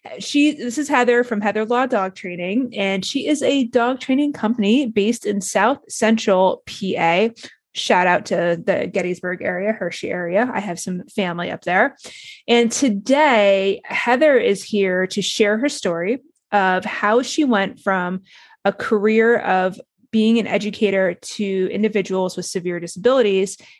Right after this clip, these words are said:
and part-time side hustler as a pet sitter to a full-time motherfucking profitable dog trainer. She made this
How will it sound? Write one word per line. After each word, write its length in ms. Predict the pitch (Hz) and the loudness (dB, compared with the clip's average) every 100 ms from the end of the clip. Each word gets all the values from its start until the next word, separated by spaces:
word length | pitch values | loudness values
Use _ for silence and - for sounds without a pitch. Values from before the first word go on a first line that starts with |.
| - | -2
and 280 | 220 220 220 | 0 2 -2
part-time 460 | - 392 - 311 | 0 0 2 2
side 260 | 277 247 233 | 2 2 2
hustler 400 | 220 202 202 190 | 0 -4 -4 -2
as 140 | 180 | -2
a 80 | 175 | -6
pet 240 | - 214 - | -4 -4 -2
sitter 400 | 233 220 220 220 _ _ - | 0 2 0 -4 _ _ -4
to 180 | 262 226 | 2 2
a 120 | 190 | 0
full-time 920 | - - 240 311 269 180 165 165 175 - | -2 2 4 4 0 -6 -6 -10 -14 -8
motherfucking 920 | 196 185 185 240 196 175 175 170 175 - _ | -4 0 0 0 -2 -4 -8 -14 -14 -18 _
profitable 720 | - 180 190 220 220 214 214 - | -4 -2 0 0 0 0 -2 -8
dog 300 | 175 160 160 | -4 -2 -2
trainer. 400 | - - - 196 _ - - - - | -6 -10 -10 -14 _ -20 -20 -20 -20
She 500 | - - 254 262 294 | -8 0 4 4 2
made 640 | 233 220 196 196 208 196 185 | 2 2 4 4 4 2 -6
this 320 | 180 180 - | -4 -4 -8